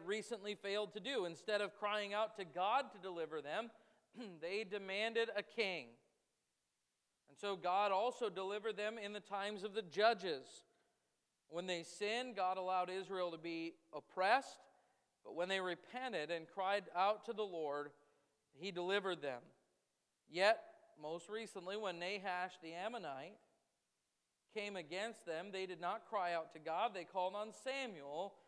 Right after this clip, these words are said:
demanding a king to reign over them. They already had a king. God was their king.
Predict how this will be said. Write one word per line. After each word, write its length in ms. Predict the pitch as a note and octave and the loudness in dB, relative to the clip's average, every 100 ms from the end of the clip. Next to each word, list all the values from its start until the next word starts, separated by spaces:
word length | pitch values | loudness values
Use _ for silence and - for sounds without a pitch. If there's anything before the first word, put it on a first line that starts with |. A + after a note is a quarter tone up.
| _ _ | _ _
demanding 540 | D#3 F3 F3+ G#3 A3+ G#3+ | -8 -4 -2 -2 -2 -4
a 80 | G3+ | -6
king 420 | - A#3 F3+ E3+ | -6 -6 -6 -8
to 80 | F3 | -8
reign 260 | E3+ F3+ G3+ | -6 -4 -2
over 300 | G3+ E3 C#3+ | -2 -4 -6
them. 300 | C3 B2+ C3+ D#3+ _ _ _ _ _ _ _ - | -6 -8 -10 -18 _ _ _ _ _ _ _ -8
They 80 | C3 | -2
already 280 | F3 G#3 G3+ | 0 0 0
had 200 | G#3 F#3 | 0 0
a 40 | |
king. 600 | E3 - A#3 E3 C3+ F3 D#3 | -2 -4 -2 -2 -6 -4 2
God 340 | D#3+ F#3+ E3+ | 4 4 0
was 280 | D#3 D3+ C3 B2+ | -2 -2 -6 -8
their 200 | C3 B2+ - | -8 -8 -4
king. 260 | F3+ A2 | -4 -4